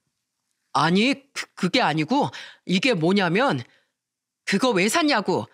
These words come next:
정확하게 말해보라니까?" 저는 화가 나서 남편한테 따져 물었어요.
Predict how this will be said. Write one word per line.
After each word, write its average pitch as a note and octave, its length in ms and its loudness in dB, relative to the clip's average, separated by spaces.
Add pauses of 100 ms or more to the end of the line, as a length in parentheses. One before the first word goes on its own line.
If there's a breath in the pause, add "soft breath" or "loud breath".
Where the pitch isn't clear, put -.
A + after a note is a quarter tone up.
(440 soft breath)
정확하게 B3+ 480 0
말해보라니까?" A3 880 0 (1500)
저는 F#3 280 0
화가 B3+ 260 0
나서 F3+ 520 -2 (160)
남편한테 G#3+ 580 0
따져 C4 300 0
물었어요. G#3 500 -2